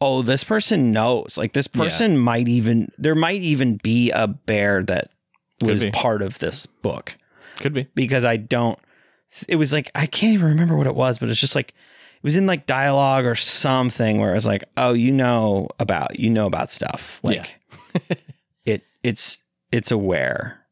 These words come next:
Speaker 1: 'Cause
Speaker 2: Yeah.
Speaker 1: I think it was the, with the dick jokes, there was, like, some things with that.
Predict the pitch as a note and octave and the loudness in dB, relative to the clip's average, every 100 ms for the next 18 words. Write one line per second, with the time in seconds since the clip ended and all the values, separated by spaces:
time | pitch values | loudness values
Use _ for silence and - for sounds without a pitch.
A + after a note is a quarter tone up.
0 | _ F3 E3 E3 E3+ G#3 G#3 F3+ C#3+ C#3+ | _ -2 0 -2 -2 -2 -2 -2 0 -2
1 | G2+ A#2+ - B2 B2+ A2 A2 A2 - F2 | -2 -8 -2 -2 -2 -4 -2 -2 -2 -4
2 | - - - - - - B2 A#2 - - | -2 -2 -2 -2 -4 -2 -4 -4 -8 -6
3 | - B2 - - - - - - - - | -2 -2 -4 -4 -4 -6 -4 -6 -6 -10